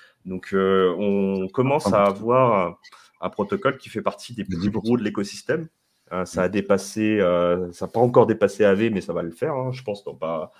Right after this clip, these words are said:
Speaker 1: dans pas très longtemps, on, on va dépasser A V. A V à onze milliards, mais à ce rythme-là, euh, on, on va le dépasser. On est juste en dessous, euh, juste en dessous A V, euh, et au-dessus, il y aura, euh, Lido, qui représente vingt-cinq milliards,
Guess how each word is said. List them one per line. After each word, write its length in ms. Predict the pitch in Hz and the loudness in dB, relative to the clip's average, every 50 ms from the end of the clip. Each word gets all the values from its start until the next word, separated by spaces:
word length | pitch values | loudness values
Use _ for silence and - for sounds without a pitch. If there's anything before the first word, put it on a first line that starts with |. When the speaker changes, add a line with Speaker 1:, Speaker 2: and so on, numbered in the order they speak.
| - _ _ _ _ | -20 _ _ _ _
Speaker 1:
dans 80 | 76 | -12
pas 160 | - - 92 - | -8 -6 -6 -6
très 240 | - - - 98 | -6 -6 -6 -6
longtemps, 340 | 90 92 98 98 98 110 107 | -4 -4 -6 -6 -4 -4 -2
on, 480 | 90 95 95 92 90 85 82 82 82 92 | -2 -2 -4 -4 -4 -4 -4 -6 -6 -6
on 60 | 90 | -4
va 80 | 87 85 | -4 -4
dépasser 400 | 90 87 - 87 85 - - 90 | -4 -6 -6 -6 -8 -6 -6 -6
A 80 | 90 | -6
V. 120 | 90 107 104 | -2 -2 -2
A 100 | 95 92 | -2 -2
V 180 | 98 101 98 | -2 -2 -2
à 160 | 92 87 85 | 0 0 0
onze 340 | 85 85 82 95 107 101 87 | -2 -2 -4 -4 -6 -6 -6
milliards, 400 | 92 95 92 95 101 131 156 151 - _ _ _ _ _ _ _ | -8 -8 -4 -2 -2 -2 -2 -6 -10 _ _ _ _ _ _ _
mais 80 | 87 85 | -12 -10
à 60 | 85 | -10
ce 160 | 85 - 92 | -10 -8 -8
rythme-là, 420 | 87 87 85 - 90 87 87 92 101 | -8 -8 -8 -8 -10 -4 -2 0 0
euh, 100 | 123 120 | 2 0
on, 460 | 101 87 85 78 85 85 - - - - - - - _ | 0 -2 -4 -4 -6 -6 -8 -10 -12 -16 -20 -20 -20 _
on 140 | - 78 | -20 -16
va 100 | 87 90 | -14 -14
le 60 | 87 92 | -14 -14
dépasser. 480 | 90 - - - 87 - - - 143 | -16 -10 -6 -6 -6 -6 -6 -10 -8
On 160 | 143 127 107 | -6 -4 -4
est 80 | 98 90 | -4 -4
juste 260 | 98 117 170 165 - | -4 -6 -8 -6 -4
en 80 | 165 131 | -4 -4
dessous, 320 | 107 - - - 139 147 - _ _ _ _ _ _ _ - - - - - - - _ _ - | -4 -4 -10 -14 -14 -14 -14 _ _ _ _ _ _ _ -20 -20 -20 -20 -20 -20 -20 _ _ -6
euh, 220 | 92 92 92 92 | -4 -2 -2 -2
juste 200 | 92 123 127 131 | -4 -4 -4 -4
en 60 | 139 | -4
dessous 220 | 120 123 - 123 120 | -4 -4 -2 0 2
A 100 | 110 104 | 2 2
V, 380 | 98 104 110 117 135 156 - - | 2 0 0 0 0 -2 -4 -4
euh, 160 | 95 90 87 | -4 -4 -4
et 220 | 90 82 65 85 | -4 -4 -4 -4
au-dessus, 320 | 104 101 90 - - - 135 | -4 -4 -4 -6 -10 -10 -6
il 60 | 131 | -6
y 40 | 107 | -4
aura, 560 | 87 90 92 101 110 113 113 104 92 85 - - - | -2 0 2 4 4 4 4 2 0 -6 -16 -14 -10
euh, 200 | 95 87 85 85 | -8 -8 -8 -8
Lido, 420 | 85 92 104 101 107 113 120 - - _ _ _ _ _ _ _ _ | -6 -6 -4 -2 -2 -2 -4 -4 -8 _ _ _ _ _ _ _ _
qui 140 | - - 85 | -12 -8 -6
représente 460 | 85 92 - - 98 92 92 90 87 | -6 -6 -4 -4 -4 -4 -4 -4 -4
vingt-cinq 360 | 101 101 98 - 113 - - | -4 -4 -4 -6 -10 -10 -10
milliards, 520 | 95 92 98 101 101 98 95 95 123 - | -8 -4 -4 -2 -2 0 -2 -2 -2 -4